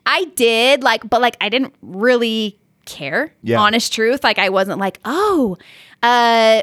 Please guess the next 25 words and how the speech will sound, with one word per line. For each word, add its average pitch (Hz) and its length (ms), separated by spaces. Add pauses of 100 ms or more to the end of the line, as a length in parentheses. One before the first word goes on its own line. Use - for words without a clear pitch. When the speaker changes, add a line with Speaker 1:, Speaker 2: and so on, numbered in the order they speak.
(100)
Speaker 1:
white 247 400
kelp. 247 560 (180)
What 233 200
is 214 220
this?" 254 360
Speaker 2:
Yeah. 123 160
Speaker 1:
You 285 60
know, 220 260
like, 240 200
I 233 180
was, 233 240 (380)
no, 254 260
it's 180 160
not 254 220
my 247 160
realm. 160 500
Speaker 2:
Yeah. 110 220
Speaker 1:
That's 220 240
what 226 80
I, 208 160
like, 233 280
it's - 160
just 202 160
not 185 180
my 170 200